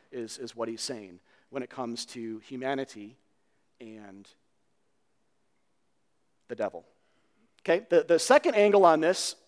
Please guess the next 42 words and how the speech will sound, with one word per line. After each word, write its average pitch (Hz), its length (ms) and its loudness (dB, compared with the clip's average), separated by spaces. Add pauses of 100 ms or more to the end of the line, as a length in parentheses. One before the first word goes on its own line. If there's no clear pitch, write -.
(380)
is 170 280 0
to 160 60 -14
dig 180 140 0
a 175 40 4
little 196 180 6
bit 175 180 2
deeper 135 400 -4 (1300)
and, 147 440 -2
uh, 143 160 2
ask 151 220 2
this 143 140 -10
question. - 380 -8 (1700)
If 98 180 -20
my 127 140 -10
clicker 135 340 -12
will 110 140 -12
work, 98 360 -18
but - 240 -20
it's - 200 -20
not. - 140 -20
I'm - 1040 -20
gonna 147 140 -4
leave 185 160 2
you 226 120 -4
hanging. 208 540 -2 (280)
All 131 60 -4
right, 185 100 4
we'll 151 100 -4
close 196 340 4
there 214 200 4
for 139 120 -6
tonight. 113 320 -10 (340)
Maybe 170 100 -8
just 127 160 -12
ran 117 120 -12
out 127 80 -10
of 117 80 -12
batteries 113 400 -10
right 110 160 -14
there. 117 220 -16 (640)
That's - 200 -20
weird. 101 200 -20